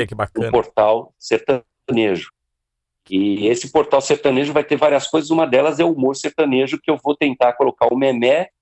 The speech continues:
Speaker 1: ah, como se ele tivesse um, um programinha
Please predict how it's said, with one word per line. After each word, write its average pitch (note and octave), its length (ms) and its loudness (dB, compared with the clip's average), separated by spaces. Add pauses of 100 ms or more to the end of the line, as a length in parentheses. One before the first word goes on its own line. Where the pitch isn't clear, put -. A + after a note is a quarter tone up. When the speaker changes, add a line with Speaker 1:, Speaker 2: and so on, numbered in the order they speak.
(520)
Speaker 1:
ah, G#2+ 440 4
como D#3 400 2
se - 320 -2
ele B2+ 360 0 (200)
tivesse G#2+ 540 0
um, A#2 300 -4 (100)
um G#2+ 100 -8
programinha A#2+ 840 -2